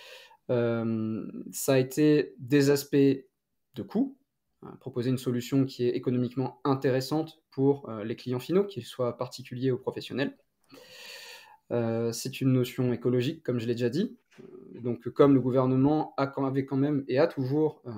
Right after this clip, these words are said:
une, une feuille de route, euh, carbone, et, euh, diminution des émissions, diminution de la consommation énergétique, ça faisait du sens.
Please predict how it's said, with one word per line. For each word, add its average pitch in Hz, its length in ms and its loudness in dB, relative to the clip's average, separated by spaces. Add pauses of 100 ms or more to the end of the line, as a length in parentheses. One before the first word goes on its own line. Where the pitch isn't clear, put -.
(120)
une, 117 800 -4 (600)
une 123 140 -2
feuille 139 160 6
de 135 80 2
route, 175 480 0 (120)
euh, 107 360 -8
carbone, 135 480 0 (300)
et, 113 100 -6
euh, 107 220 -6 (400)
diminution 123 360 -4
des 117 120 -2
émissions, 139 500 0
diminution 120 520 -4
de 123 100 0
la 110 100 -2
consommation 120 460 -8
énergétique, 104 500 -10 (400)
ça - 140 -2
faisait 120 100 2
du 110 100 0
sens. - 440 -4